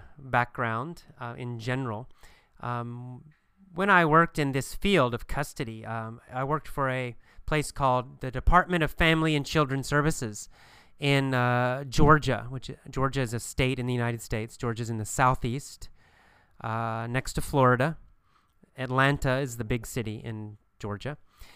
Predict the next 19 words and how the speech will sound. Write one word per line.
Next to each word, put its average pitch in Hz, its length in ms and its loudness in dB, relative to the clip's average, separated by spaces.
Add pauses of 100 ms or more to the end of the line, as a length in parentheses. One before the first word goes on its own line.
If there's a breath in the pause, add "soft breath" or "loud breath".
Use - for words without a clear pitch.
(300 soft breath)
And 190 240 2
I, 185 340 8
I 196 120 6
got 214 220 6
this 208 160 2
job 151 360 12
because 147 420 4
I 139 180 6
was, 131 300 0
uh, 117 800 -2 (400)
uh, 123 200 -14
desperate 190 420 6
for 170 140 4
money, 127 340 2 (160)
<laughs> - 520 8
to - 100 -6
be 202 120 2
honest. 170 560 0 (360 loud breath)
Um, 139 300 6